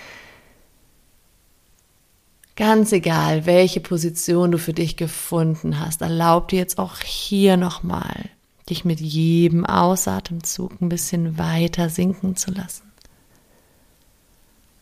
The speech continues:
Nimm wahr, welche Bereiche deines Körpers haben Kontakt zur Matte. Hinterkopf, Schultern, Gesäß, Fersen. Welche Teile von den Oberschenkeln und Armen.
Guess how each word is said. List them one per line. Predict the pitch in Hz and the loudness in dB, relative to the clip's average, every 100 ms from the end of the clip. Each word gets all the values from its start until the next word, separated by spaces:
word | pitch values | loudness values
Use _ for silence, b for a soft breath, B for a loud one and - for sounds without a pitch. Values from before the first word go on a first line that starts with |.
| _ | _
Nimm | 170 170 165 | 4 4 4
wahr, | 175 180 196 | 2 0 0
welche | 175 180 170 | 2 0 0
Bereiche | 170 170 160 165 185 180 170 | 0 -2 0 2 2 2 0
deines | 165 165 - | 0 0 -4
Körpers | - 190 226 - 170 - | -6 -4 -4 -4 -6 -2
haben | 165 160 | 0 0
Kontakt | 160 165 160 185 180 - | 0 -2 -2 -2 -4 -6
zur | - | -2
Matte. | 165 175 175 - 214 - _ _ | 0 0 -4 -8 -8 -12 _ _
Hinterkopf, | - - 170 160 160 - - 160 - - | -6 0 2 2 -4 -2 -4 -4 -6 -6
Schultern, | - - 175 165 160 - 156 151 151 - | 0 0 2 2 2 -2 -2 -2 -6 -10
Gesäß, | - 165 - 180 160 160 160 - - - _ | -16 -14 -6 0 2 2 -2 -10 -20 -20 _
Fersen. | - - 165 160 - 165 156 156 - _ b b b b b b b b b b b b b b b - | -16 -2 0 2 0 -2 -2 -4 -14 _ b b b b b b b b b b b b b b b -8
Welche | 170 160 | -4 -4
Teile | - 160 156 | 0 2 0
von | - | 2
den | 156 156 | 2 2
Oberschenkeln | 170 160 160 - 156 160 | 0 2 2 0 0 0
und | 156 170 | 0 -2
Armen. | 170 160 160 151 151 151 147 160 | 0 2 4 2 0 -2 -4 -8